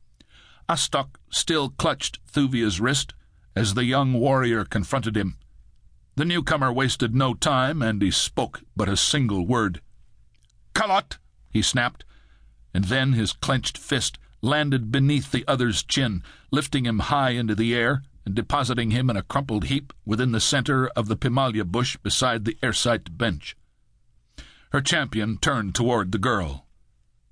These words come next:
"Kaor, Thuvia of Ptarth," he cried. "It seems that fate timed my visit well." "Kaor, Carthoris of Helium." The princess returned the young man's greeting. "And what less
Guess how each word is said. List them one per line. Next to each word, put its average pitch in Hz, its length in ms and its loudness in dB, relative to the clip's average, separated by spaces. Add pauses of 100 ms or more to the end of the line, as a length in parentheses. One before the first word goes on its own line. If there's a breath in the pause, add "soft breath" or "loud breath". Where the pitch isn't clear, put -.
(360)
"Kaor, 151 540 0 (140)
Thuvia 135 560 0
of - 180 -4
Ptarth," 127 500 -4 (320)
he - 100 0
cried. 78 420 -2 (720)
"It 151 120 0
seems 165 400 0
that 131 180 -2
fate 147 360 -2 (360)
timed 151 380 0
my 135 220 2
visit 117 280 0
well." 131 440 0 (1200)
"Kaor, 147 580 0 (300)
Carthoris 120 640 0
of 110 80 0
Helium." 104 480 0 (640)
The - 100 -4
princess 131 460 0
returned 117 420 0
the 107 80 2
young 107 240 0
man's 92 300 0
greeting. 82 420 -4 (840)
"And 170 180 0
what 175 240 -2
less 156 300 0